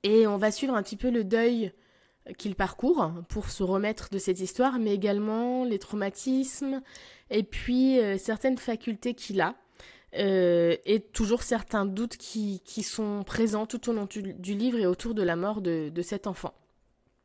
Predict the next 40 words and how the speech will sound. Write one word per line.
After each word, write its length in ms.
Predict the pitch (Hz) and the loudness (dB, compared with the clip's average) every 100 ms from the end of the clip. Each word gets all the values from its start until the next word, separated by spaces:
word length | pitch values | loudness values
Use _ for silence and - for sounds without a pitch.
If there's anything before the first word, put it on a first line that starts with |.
| _ _ - - - - - - | _ _ -20 -20 -20 -20 -20 0
Donc 180 | 220 247 | 0 4
on 40 | |
va 120 | 247 | 2
suivre 280 | 233 262 233 | 2 0 -4
son 140 | - 233 | -4 -2
parcours 360 | 208 - 214 | -4 -4 0
à 60 | 208 | 0
lui, 360 | 233 277 269 | 2 0 2
on 60 | 262 | 2
va 120 | 226 | 0
suivre 240 | 208 220 214 | -4 -6 -4
le 80 | |
parcours 380 | 202 190 - 202 | -2 -2 -4 -6
de 100 | 190 | -2
son 200 | 185 190 | -2 -4
f-, 240 | 175 - 185 | -6 -10 -10
du 160 | 185 | -10
frère 260 | - 247 233 | -2 0 2
de 80 | 214 | 2
la 140 | 180 | 2
victime, 380 | 185 - 311 294 | 0 -4 -2 -2
qui 100 | 233 | -2
est 120 | 185 | -2
également 380 | 185 185 185 190 | 0 0 0 -2
son 340 | - 180 160 | -6 -6 -4
meilleur 520 | 156 160 165 170 165 | -4 -4 -2 -2 0
ami, 320 | 165 190 277 269 | 0 0 -2 -2
qui 80 | |
s'appelle, 500 | - 185 - 175 170 165 | -2 -2 0 -2 0 -2
euh, 120 | 156 | -4
Suichiro, 680 | - - 190 - - 175 240 | -6 -4 -4 -4 -6 -2 -2
je 100 | 196 | -4
crois, 360 | - 226 262 262 - - - | -6 -4 -4 -6 -16 -20 -4
et 80 | 196 | -2
puis 280 | 190 - 262 | -2 0 0
deux, 500 | 214 226 240 233 233 | 2 0 2 2 0
deux 220 | 202 208 | -2 -6
autres 220 | 233 - | -6 -4
personnages, 1000 | 196 - 185 - - 185 214 269 302 302 - - - _ - | -6 -4 -4 -4 -4 -2 0 2 0 -4 -14 -20 -20 _ -2
euh, 840 | 196 190 180 175 170 160 139 135 | 2 4 4 2 -2 -6 -10 -12